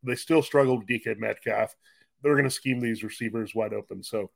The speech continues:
I love these guys this week. And maybe we've been so enamored by the way A J Brown and Deebo Samuel are, like, built and, like,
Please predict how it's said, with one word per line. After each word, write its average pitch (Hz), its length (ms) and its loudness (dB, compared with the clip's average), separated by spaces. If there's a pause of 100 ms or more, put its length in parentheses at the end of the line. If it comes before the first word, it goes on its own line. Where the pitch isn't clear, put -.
(640)
I 127 60 0
love 139 180 8
these 139 160 4
guys 123 280 2
this - 180 -12
week. 139 220 0
And 120 100 0
maybe 170 320 2 (800)
we've 139 180 4
been 151 180 4
so 180 460 4
enamored 143 440 4
by 123 160 2
the 120 60 0
way 131 220 4
A 131 120 2
J 120 180 0
Brown 123 540 0
and 123 200 -6
Deebo 123 280 0
Samuel 120 560 -4
are, 104 140 0
like, 107 260 -4
built 123 420 2
and, 101 140 -10
like, 98 200 -10